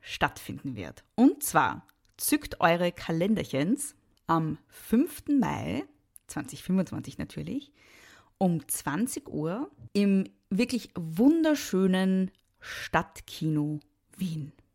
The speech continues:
Ja, ich freue mich irrsinnig. Theresa Lachner, die ihr aus diesem Podcast schon kennt, wird moderieren und Michael Neulinger, den ihr auch aus diesem Podcast schon kennt,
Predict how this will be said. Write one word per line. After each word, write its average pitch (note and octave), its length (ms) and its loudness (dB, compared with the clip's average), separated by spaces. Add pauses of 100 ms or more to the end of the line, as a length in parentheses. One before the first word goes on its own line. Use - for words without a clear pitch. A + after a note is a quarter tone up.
(720)
Ja, E3 160 4
ich F#3+ 120 -4
freue F#3+ 240 6
mich A3 180 -2
irrsinnig. C4 480 2
Theresa G#3 340 2
Lachner, B3 560 4 (100)
die G#3+ 160 -2
ihr G3 500 2
aus E3+ 140 0
diesem F3+ 220 -4
Podcast - 540 -6
schon F3 160 -4
kennt, - 640 -4
wird F#3 640 -2
moderieren E3 600 -2 (160)
und F#3 200 -2
Michael D#3+ 300 -4
Neulinger, F#3+ 420 0
den C3+ 140 -4
ihr C#3+ 200 -6
auch D3 280 0
aus G3 100 -2
diesem E3+ 240 -6
Podcast - 540 -8
schon D#3 140 -4
kennt, D3+ 320 -2